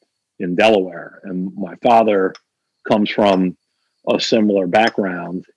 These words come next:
And, um, my, my dad, my whole life was like, he was into two things. He was into music and playing guitar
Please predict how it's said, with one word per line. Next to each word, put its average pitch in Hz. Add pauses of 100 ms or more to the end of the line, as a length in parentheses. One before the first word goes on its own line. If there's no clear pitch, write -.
And, 92 (720)
um, 87 (600)
my, 95 (220)
my 95 (140)
dad, 110
my 98
whole 98
life 107
was 92
like, 92
he 104
was 98
into 107
two 120
things. 139
He 87
was 90
into 98
music 123
and 98
playing 117
guitar 113